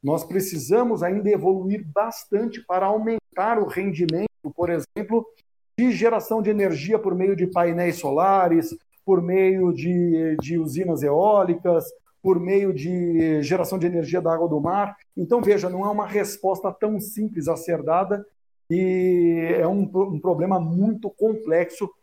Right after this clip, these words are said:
pois, como eu disse, envolve economia e sociedade. Bom, e a Marina também perguntou sobre as perspectivas. Eu sou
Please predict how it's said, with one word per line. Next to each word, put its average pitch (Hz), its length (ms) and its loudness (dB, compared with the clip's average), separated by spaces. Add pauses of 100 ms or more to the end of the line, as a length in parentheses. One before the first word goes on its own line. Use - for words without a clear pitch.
(240)
pois, 170 260 0
como 190 200 0
eu 165 100 0
disse, 180 280 -4
envolve 165 360 0
economia 170 440 -2
e 165 60 -6
sociedade. 165 520 -6 (720)
Bom, 180 200 -2
e 196 80 2
a 214 60 4
Marina 247 280 0
também 269 220 0
perguntou 233 600 -2
sobre 269 540 0
as 220 400 -4
perspectivas. 208 1120 -4
Eu 262 420 0
sou 247 680 -2